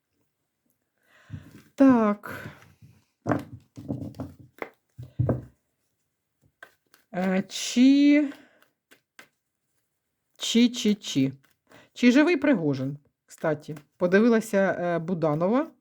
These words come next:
інтерв'ю, і там він дуже загадково заулибався на питанні про Пригожина. Мої карти показували, що Пригожин мертв ще тоді, коли він погиб. Е, дуже багато зі мною несогласних було,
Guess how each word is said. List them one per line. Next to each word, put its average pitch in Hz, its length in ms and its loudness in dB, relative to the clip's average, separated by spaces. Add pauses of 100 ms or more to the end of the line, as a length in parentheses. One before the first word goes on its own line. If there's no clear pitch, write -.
(140)
інтерв'ю, 233 600 2
і 202 60 -4
там 254 260 2
він 202 180 2
дуже 220 220 2
загадково 175 640 0
заулибався 156 960 0
на 233 220 2
питанні 165 640 -2
про 170 200 -4
Пригожина. 143 640 -2
Мої 240 200 2
карти 123 300 0
показували, 147 480 -4
що 170 160 -6
Пригожин 156 600 -2
мертв 240 640 2 (1200)
ще - 180 0
тоді, 160 240 0
коли 156 200 -2
він 156 140 -4
погиб. 220 360 2 (800)
Е, 196 160 4
дуже 240 280 4
багато 180 340 -2
зі 165 100 -6
мною 196 160 -2
несогласних 269 640 0
було, 240 420 2